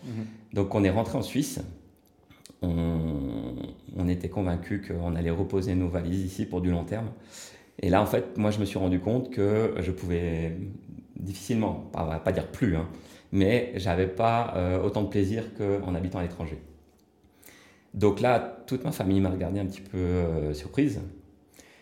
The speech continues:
Speaker 2: Euh, personne ne s'attendait à ça. Et, euh, là, je leur ai dit, « Bah, écoutez, euh, moi, je vous propose qu'on aille habiter en Tunisie. » C'était des, des moments qu'on a passés qui étaient, euh, assez exceptionnels. On a eu vraiment beaucoup de plaisir là-bas.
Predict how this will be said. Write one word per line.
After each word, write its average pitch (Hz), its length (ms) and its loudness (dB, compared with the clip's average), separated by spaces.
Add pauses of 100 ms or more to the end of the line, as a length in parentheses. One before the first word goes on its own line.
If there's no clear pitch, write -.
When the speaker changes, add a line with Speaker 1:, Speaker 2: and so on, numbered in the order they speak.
(320)
Speaker 2:
Euh, 82 760 2
personne - 300 -4
ne - 40 -8
s'attendait 87 320 -2
à 87 60 -2
ça. 127 280 -6 (840)
Et, 90 200 4
euh, 85 1120 4
là, 110 160 0
je 107 100 -4
leur 82 100 4
ai 82 80 2
dit, « 98 120 2
Bah, 98 80 6
écoutez, 113 520 2
euh, 87 300 4 (580)
moi, 92 160 2
je 104 60 -2
vous 104 80 -4
propose 104 280 -2
qu'on 95 140 -2
aille 90 80 -2
habiter 90 220 -2
en 101 80 -2
Tunisie. » 98 460 0 (100)
C'était 92 360 -6
des, 82 300 -2
des 82 160 -2
moments 95 240 2
qu'on 92 220 -2
a 82 60 -4
passés 85 600 -4 (240)
qui - 80 -14
étaient, 87 380 -6
euh, 78 420 -4
assez 87 300 -4
exceptionnels. 92 580 0
On 90 100 -4
a 82 120 0
eu 90 240 0
vraiment 95 300 -2
beaucoup 104 200 -4
de - 60 -14
plaisir 90 260 -2
là-bas. 82 300 -4